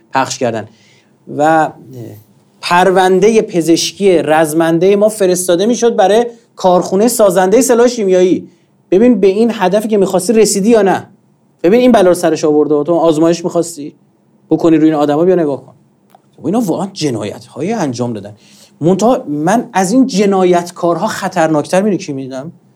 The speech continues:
اون احمقایی که به اینا دل می‌بندن و اون احمقایی که ماسمال می‌کنن این جنایت‌ها رو.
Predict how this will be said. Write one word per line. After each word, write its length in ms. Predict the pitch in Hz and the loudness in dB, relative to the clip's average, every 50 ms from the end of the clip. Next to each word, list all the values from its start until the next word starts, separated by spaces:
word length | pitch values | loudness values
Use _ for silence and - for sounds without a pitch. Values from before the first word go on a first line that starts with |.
| _ _ _ _ _ _ _ _ _ _ _ _ _ _ _ _ _ _ | _ _ _ _ _ _ _ _ _ _ _ _ _ _ _ _ _ _
اون 220 | - 165 202 226 214 - | -8 -6 -6 -6 -6 -4
احمقایی 800 | - 208 208 202 185 165 175 196 214 220 226 208 185 233 240 269 | -4 -2 -2 -2 -2 -2 -2 0 0 0 0 0 2 2 2 2
که 140 | 254 - 285 | 2 2 0
به 60 | 254 | 0
اینا 160 | 240 233 233 233 | 2 2 0 0
دل 180 | 202 208 165 | 0 0 -2
می‌بندن 440 | 135 117 101 95 98 101 - - - _ _ _ _ _ _ _ _ _ _ _ _ _ _ _ _ _ _ _ _ _ - - - _ - | -2 -6 -10 -12 -16 -18 -20 -20 -20 _ _ _ _ _ _ _ _ _ _ _ _ _ _ _ _ _ _ _ _ _ -20 -20 -12 _ -2
و 40 | 165 | 2
اون 200 | 190 240 277 - - | 2 2 2 0 -2
احمقایی 580 | 202 196 185 - 196 202 208 202 190 233 262 | -4 -4 -4 -2 0 0 0 2 2 2 2
که 100 | 254 269 | 4 4
ماسمال 600 | 262 240 226 214 190 - - - 214 220 233 254 | 4 4 4 4 0 -2 -2 -2 0 2 4 4
می‌کنن 280 | 262 254 247 254 233 226 | 4 4 2 2 0 0
این 120 | 226 233 | 0 0
جنایت‌ها 500 | 220 214 208 190 180 170 160 156 - 185 | 0 0 0 0 0 -2 -2 -2 -4 -4
رو. 200 | 180 175 - - | -4 -4 -6 -8